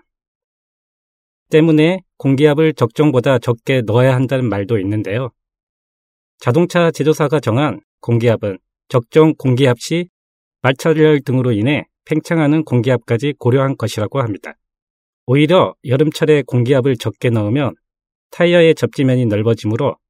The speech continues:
더 많은 열을 흡수하게 되어 파열 위험성이 높아질 수 있으니 주의하시기 바랍니다. 둘째, 자동차 과열 방지.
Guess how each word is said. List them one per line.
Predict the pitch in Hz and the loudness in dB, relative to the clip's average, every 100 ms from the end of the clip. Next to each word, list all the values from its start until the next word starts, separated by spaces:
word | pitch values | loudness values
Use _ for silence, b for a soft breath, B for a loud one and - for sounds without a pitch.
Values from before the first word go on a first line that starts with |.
| _ _ _ _ - | _ _ _ _ -2
더 | 127 | 2
많은 | 127 131 147 123 | 4 4 2 2
열을 | 117 135 | 2 0
흡수하게 | 147 - 143 131 | -4 -2 0 0
되어 | 120 104 123 - | -2 -2 -4 -4
파열 | - 175 175 143 | -2 0 2 0
위험성이 | 113 120 - 113 139 - | 0 0 0 -4 -4 -6
높아질 | - 101 135 113 | -10 -6 -4 -4
수 | - 110 | -4 -8
있으니 | - 104 123 151 - _ | -10 -6 -6 -6 -12 _
주의하시기 | - 117 110 - - 147 - | -4 -2 -2 -4 -6 -6 -8
바랍니다. | 104 98 85 - _ _ _ _ _ _ _ _ _ _ _ _ | -12 -12 -16 -20 _ _ _ _ _ _ _ _ _ _ _ _
둘째, | - 143 - 156 180 - _ _ _ _ _ | -4 -4 2 2 2 -2 _ _ _ _ _
자동차 | 139 143 160 - 170 170 _ _ _ _ - | -4 0 0 0 -4 -6 _ _ _ _ -2
과열 | 131 123 | 0 0
방지. | 110 90 - | -2 -8 -12